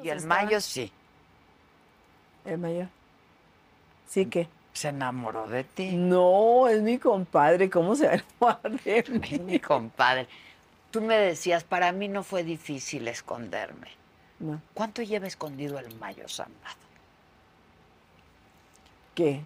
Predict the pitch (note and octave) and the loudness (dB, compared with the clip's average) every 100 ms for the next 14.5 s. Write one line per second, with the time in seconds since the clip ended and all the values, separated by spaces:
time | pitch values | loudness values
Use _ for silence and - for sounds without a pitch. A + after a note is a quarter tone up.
0 | - D#3+ D#3+ F3 A#3 A#4 E3 - - - | -6 -4 -4 -4 -4 -6 -8 -8 -18 -20
1 | _ _ _ _ _ _ _ _ - C#4 | _ _ _ _ _ _ _ _ 0 0
2 | D4 C4+ - _ G#3+ G#3+ F#3+ G3 - _ | 0 -4 -8 _ -2 0 -2 -6 -8 _
3 | E3+ E3+ D#3+ B2+ B2+ B2+ C#3 C#3+ _ _ | -4 -4 -6 -10 -12 -10 -12 -14 _ _
4 | _ _ _ - D3+ D3 D3+ D3 - D#3 | _ _ _ -8 -4 -2 -2 -4 -8 -12
5 | - D3 C3+ C3 B2+ C3+ - - C3 B2+ | -8 -8 -8 -10 -10 -10 -12 -12 -12 -12
6 | B2+ C#3 - - E3 D3+ C3 _ - - | -8 -8 -8 -12 -10 -12 -14 _ -20 -20
7 | _ _ _ _ _ _ _ _ - _ | _ _ _ _ _ _ _ _ -20 _
8 | _ _ _ _ _ _ _ _ _ _ | _ _ _ _ _ _ _ _ _ _
9 | _ _ _ _ _ _ _ _ _ _ | _ _ _ _ _ _ _ _ _ _
10 | _ _ _ _ - D3+ D#3 D#3 D3 C#3+ | _ _ _ _ -6 -4 -4 -8 -10 -12
11 | - - B2+ - - - - - C#3+ - | -14 -14 -12 -12 -14 -18 -20 -16 -14 -8
12 | - F3 D#3+ D#3 D3 D#3 D3+ D3+ - A#2 | -4 0 0 0 -2 -4 -2 -2 -6 -12
13 | - A#2+ A#2+ - A#2 C#3+ D3 C3 - - | -10 -10 -10 -12 -8 -6 -6 -8 -10 -8
14 | E3 C#3+ C#3+ C#3 - | -6 -2 0 0 -6